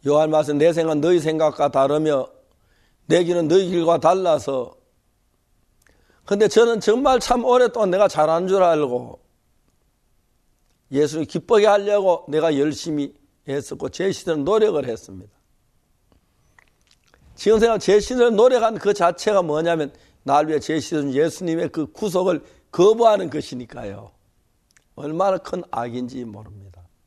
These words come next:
죄는 우리 인간의 힘으로 씻어지지 않습니다.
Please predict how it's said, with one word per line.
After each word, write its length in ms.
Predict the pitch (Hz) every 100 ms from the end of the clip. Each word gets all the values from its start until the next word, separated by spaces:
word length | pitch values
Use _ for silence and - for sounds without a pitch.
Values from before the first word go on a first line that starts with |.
| _ _ _ _ _ _ _ _ _ _ _ _
죄는 320 | - 131 127
우리 200 | 120 127 131
인간의 340 | 135 143 147
힘으로 240 | 139 135
씻어지지 540 | 131 - 127 117 123 117
않습니다. 680 | 110 98 - 113 107 101